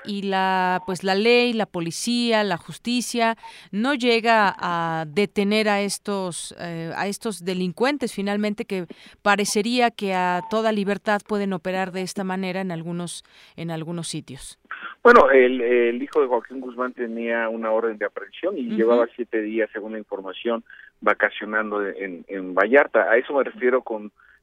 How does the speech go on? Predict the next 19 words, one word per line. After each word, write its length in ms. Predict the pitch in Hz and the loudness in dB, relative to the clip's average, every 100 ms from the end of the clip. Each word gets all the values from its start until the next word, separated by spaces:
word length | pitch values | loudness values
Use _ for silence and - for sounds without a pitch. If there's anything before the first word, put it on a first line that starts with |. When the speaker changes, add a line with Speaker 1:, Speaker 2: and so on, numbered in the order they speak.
| - | -10
Speaker 2:
eh, 440 | 107 101 101 101 101 | -6 -4 -4 -4 -4
las 160 | 104 | -6
condiciones 680 | - 110 104 - 120 123 107 | -4 -8 -8 -10 -6 -6 -4
de 420 | 107 101 90 98 | -2 -2 -2 0
altísima 640 | 104 - 127 - 127 113 | 0 -2 -8 -6 -4 -4
impunidad 680 | 104 - 101 101 104 107 110 - | -4 -6 -8 -4 4 6 4 0
Speaker 1:
Sí. 300 | - 202 180 | -14 -10 -8
Speaker 2:
con 180 | 101 101 | -8 -6
los 120 | 98 | -6
que 100 | - | -4
hemos 200 | 113 110 | -2 -2
tenido 280 | - 107 107 | -4 -2 -2
que 140 | 101 110 | -2 -4
lidiar 400 | 104 101 107 107 | -2 2 4 4
en 140 | 98 - _ | 0 -12 _
estos, 260 | _ 104 98 - - | _ -16 -16 -16 -10
en 360 | 98 95 92 104 | -8 -8 -8 -8
estos 320 | - 117 - | -4 -4 4
temas, 320 | 135 110 120 | 4 4 -2